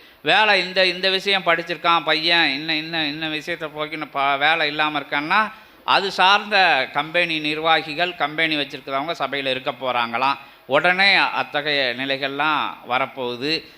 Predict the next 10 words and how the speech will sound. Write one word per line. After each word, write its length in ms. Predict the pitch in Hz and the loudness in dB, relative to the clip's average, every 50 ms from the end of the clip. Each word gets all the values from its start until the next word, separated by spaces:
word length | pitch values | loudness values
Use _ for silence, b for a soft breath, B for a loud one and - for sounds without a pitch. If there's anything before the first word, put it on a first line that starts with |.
| B B B | B B B
எல்லா 400 | 127 143 170 190 214 220 208 202 | 0 0 2 4 4 4 4 4
நிலைகளும், 540 | 202 190 196 196 185 185 175 147 131 101 - - - - _ - | 2 2 0 0 0 0 -2 -2 -4 -4 -8 -14 -20 -20 _ -4
அதாவது 480 | 151 151 151 165 175 185 208 214 175 160 | -2 0 2 4 4 4 4 2 0 -2
உயர் 320 | 170 180 196 220 233 214 | -2 0 2 2 2 2
மருத்துவ 680 | 185 165 165 180 202 190 190 - 208 202 190 180 165 151 | 2 4 4 4 4 0 -4 -4 2 4 4 4 4 4
உதவி 300 | 151 156 160 160 160 156 | 2 0 0 0 0 0
வேணுமா, 600 | 143 143 143 143 139 147 160 170 170 143 120 113 | 0 0 0 0 0 0 2 2 4 2 2 0
சபைக்கு 480 | - - 143 143 160 170 - - 165 | -2 -2 -2 -2 -2 -4 -4 -6 -8
உண்டான 380 | 147 147 143 143 143 151 165 160 | -8 -2 0 0 0 0 -2 -4
பெரிய 680 | - 151 147 160 165 180 190 208 202 170 127 - B | -4 -6 -6 -4 -4 -4 -2 2 2 2 0 -2 B